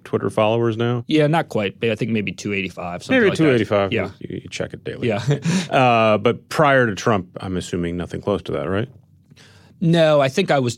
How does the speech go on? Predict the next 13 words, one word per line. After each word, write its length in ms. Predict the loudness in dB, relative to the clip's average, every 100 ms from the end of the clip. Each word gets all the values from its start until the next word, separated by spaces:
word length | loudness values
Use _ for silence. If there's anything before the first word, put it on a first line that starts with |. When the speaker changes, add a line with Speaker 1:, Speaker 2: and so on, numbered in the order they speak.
| 0
Speaker 2:
I 60 | 2
was 120 | 2
definitely 260 | 2 2
under 240 | 0 2 2
a 60 |
hundred 280 | 0 -2 -2
thousand. 380 | -2 -4 -4 0
Speaker 1:
And, 180 | 2 2
and, 360 | 0 2 2 2
and 160 | 2
again, 300 | 2 4 4
this 200 | 2 2
is, 440 | 2 2 0 -4